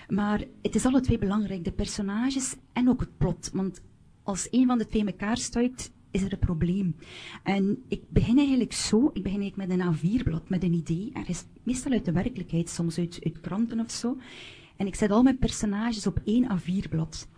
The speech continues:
En eigenlijk, dat was heel raar, maar dat was toen ik, eh, als psycholoog werkte met stage die in dienst geestelijke gezondheidszorg. En we zagen zo'n aantal mensen, eh, moesten dan een verslag van maken. En ik drukte dat uit op één A vier blad, alle relaties onderling.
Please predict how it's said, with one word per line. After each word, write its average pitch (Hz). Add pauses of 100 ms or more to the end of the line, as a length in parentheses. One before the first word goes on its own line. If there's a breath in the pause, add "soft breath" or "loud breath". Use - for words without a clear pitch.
(400 loud breath)
En 170
eigenlijk, 254
dat 226
was -
heel 240
raar, 214 (240)
maar 202
dat 202
was 196
toen 202
ik, 190
eh, 185 (340)
als -
psycholoog 190
werkte 220
met 190
stage 190
die 180
in 185
dienst 175
geestelijke 170
gezondheidszorg. 190 (500 loud breath)
En 175
we 185
zagen 190
zo'n 190
aantal 175
mensen, 196 (380 loud breath)
eh, 190 (100)
moesten 196
dan 185
een 175
verslag -
van 220
maken. 247 (280 loud breath)
En 196
ik 196 (320)
drukte 226
dat 214
uit 226
op -
één 226
A 175
vier 190
blad, -
alle 226
relaties 202
onderling. 254